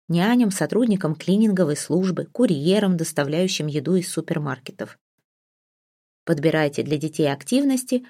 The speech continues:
которые не требуют присутствия и контроля родителей. Малышам раскраски, конструкторы, пластилин.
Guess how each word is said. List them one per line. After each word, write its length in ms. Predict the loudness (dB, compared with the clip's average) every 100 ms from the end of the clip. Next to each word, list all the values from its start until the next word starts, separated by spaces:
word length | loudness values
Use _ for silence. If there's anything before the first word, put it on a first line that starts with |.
| _ _ -4
которые 380 | 0 4 4 6
не 120 | 4
требуют 420 | 4 4 2 0
присутствия 640 | 0 0 0 -2 0 0
и 120 | 0
контроля 500 | -2 -4 -2 -2 0
родителей. 720 | 0 -2 -2 -8 -8 -10 -10 _ _ _ _ _ _ _ _ _ _ 2
Малышам 460 | 4 4 2 2
раскраски, 720 | 2 2 2 4 4 0 -4
конструкторы, 840 | -2 -2 -2 2 2 2 0 0
пластилин. 680 | 2 0 0 -2 0 0 -2